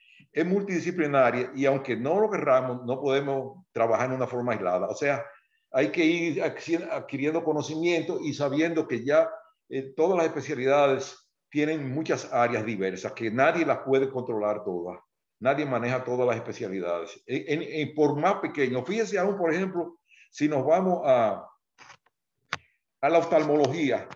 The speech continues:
que es prácticamente más chiquito, un campo todavía más pequeño que la odontología. Sin embargo, tenemos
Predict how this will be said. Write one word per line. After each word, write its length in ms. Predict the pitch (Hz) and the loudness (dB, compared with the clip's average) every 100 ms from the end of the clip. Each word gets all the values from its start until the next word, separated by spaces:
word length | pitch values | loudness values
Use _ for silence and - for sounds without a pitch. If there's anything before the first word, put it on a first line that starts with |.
| - | -6
que 80 | 135 | -4
es 60 | |
prácticamente 600 | 165 170 170 160 160 139 | -2 -2 0 0 0 -2
más 220 | 131 180 | 0 0
chiquito, 420 | 185 147 143 135 139 | 0 -4 -2 -2 -2
un 80 | |
campo 260 | 151 160 160 | 0 0 0
todavía 300 | 151 151 147 | -2 0 0
más 160 | 156 165 | -2 -2
pequeño 380 | 156 139 139 | -4 -4 -4
que 60 | 131 | -2
la 60 | 123 | 0
odontología. 480 | 123 123 113 113 | 0 0 0 -2
Sin 220 | 101 139 131 | -4 -4 -4
embargo, 560 | 127 165 170 123 - _ _ - | 2 2 2 -4 -10 _ _ -4
tenemos 760 | 139 135 170 165 156 - - | 0 0 0 0 -2 -8 -20